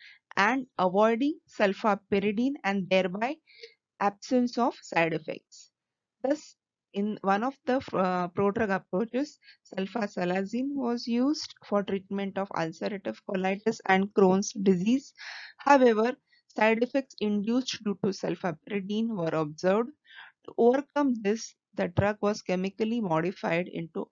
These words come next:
olsalazine, which consisted of two A-, five A S A molecules that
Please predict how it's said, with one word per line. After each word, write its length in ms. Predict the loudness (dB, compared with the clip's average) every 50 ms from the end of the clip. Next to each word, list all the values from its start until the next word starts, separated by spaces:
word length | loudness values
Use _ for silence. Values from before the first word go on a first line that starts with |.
| -2
olsalazine, 920 | 0 2 2 0 -2 -4 -4 -4 -2 0 0 0 -2 -2 -2 -4 -6 -6 -8 _ -18 -20 -20 -20 _ -12
which 140 | -10 -10 -10 -8 -6
consisted 600 | -4 -4 -4 -4 -6 -6 -6 -4 -4 -2 -2 -2
of 160 | -2 -4 -6 -8 _
two 200 | -4 -4 -4 -4 -4 -4
A-, 160 | -4 -4 -4
five 280 | -2 -2 0 0 0 0
A 140 | 0 0 0
S 220 | -2 -4 -4 -6 -4
A 80 | -2
molecules 760 | -2 0 0 0 0 0 -2 -4 -4 -2 -2 -2 -4 -6 -10 _ -20 -20 -20 -20 -20 -20 _ -8
that 180 | -6 -6 -6